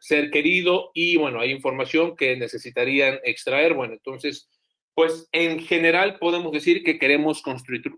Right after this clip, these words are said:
construir un mundo más seguro. Estos son algunos de nuestros clientes a nivel Estado, a nivel, eh, policía.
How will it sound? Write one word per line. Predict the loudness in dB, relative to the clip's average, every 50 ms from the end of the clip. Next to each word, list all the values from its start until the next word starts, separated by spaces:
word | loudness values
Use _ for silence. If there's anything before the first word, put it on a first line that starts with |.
| _
construir | _ -8 -6 -4 0 2 4 6 6
un | 4 4
mundo | 2 0 0 0 2 2 0 0 -2 -8
más | -10 -6 -4 -4 -4 -4
seguro. | -6 -10 -12 -12 -14 -16 -18 _ _ _ _ _ _ _ _ _ _ _ _ _ _ _ _ _ _ _ _ _ _ _ _ _ _ _ _ _ _ _ _ _ _ _ _ _ _ _ _ _ _ -4
Estos | -4 -2 -2
son | 0 0 0
algunos | 0 0 0 0 2 2 2
de | 2
nuestros | 2 2 2 2 2 2 2 2 0
clientes | 2 4 6 6 6 4 2 -2 -4 -4 -6 -12 -18 -20 _ _
a | -6 -4
nivel | -2 0 2 2 2
Estado, | 0 -2 -2 0 2 2 2 2 0 -2 -4
a | -6
nivel, | -8 -6 -4 0 0 0 0 -2 -4 -4
eh, | -4 -2 -2 -4
policía. | -4 -4 -4 -4 -4 -2 0 2 2 2 0 -2 -6 -12